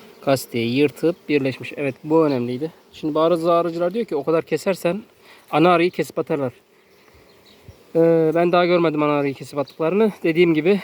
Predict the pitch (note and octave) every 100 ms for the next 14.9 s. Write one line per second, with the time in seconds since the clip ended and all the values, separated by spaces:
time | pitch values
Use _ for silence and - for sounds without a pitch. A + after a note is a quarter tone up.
0 | - - - - _ _ - C#3 C#3+ C#3+
1 | F#3 E3+ F3+ - F3 - - E3+ D#3+ D#3+
2 | D#3+ E3 E3 - - C#3+ D#3 E3 - D3+
3 | - D#3+ D#3+ E3 D3+ D3 C#3+ C#3+ C#3+ D3
4 | D3 D3 D3+ - _ _ - - - C#3
5 | D#3 D3 - D#3 D#3 D#3+ D3+ D3 D3 D3
6 | C#3+ D3+ C#3 D3+ C3 D#3 D3 C3 C3 C#3+
7 | C#3+ C3+ C#3+ C3 B2+ B2 C3 D#3+ C3+ C3
8 | C3 C3 B2 C3 B2 - _ _ - -
9 | - - - _ - - - C3 C3+ B2+
10 | C3 C3+ C#3+ C#3 C3+ B2+ - C3+ C#3 C3
11 | C3 C#3+ - C3+ C3+ C3+ C3 C3 C3+ C3+
12 | C3+ B2 D#3 - - - - - - -
13 | - - - - C3+ B2+ C#3 C3 B2 D3+
14 | - - - - - - C#3 B2+ C#3